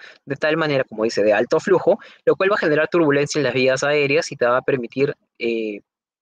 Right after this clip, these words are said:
broncodilatar, de repente mantener permeable la vía respiratoria, ¿no?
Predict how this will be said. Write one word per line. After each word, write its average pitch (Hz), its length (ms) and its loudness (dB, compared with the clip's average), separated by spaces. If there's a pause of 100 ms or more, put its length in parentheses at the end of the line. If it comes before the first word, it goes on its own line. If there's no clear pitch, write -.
(140)
broncodilatar, 143 1200 0
de 165 100 4
repente 170 460 0
mantener 143 440 0
permeable 143 600 0
la 120 160 2
vía 120 580 -2
respiratoria, 104 840 -4
¿no? 185 240 -2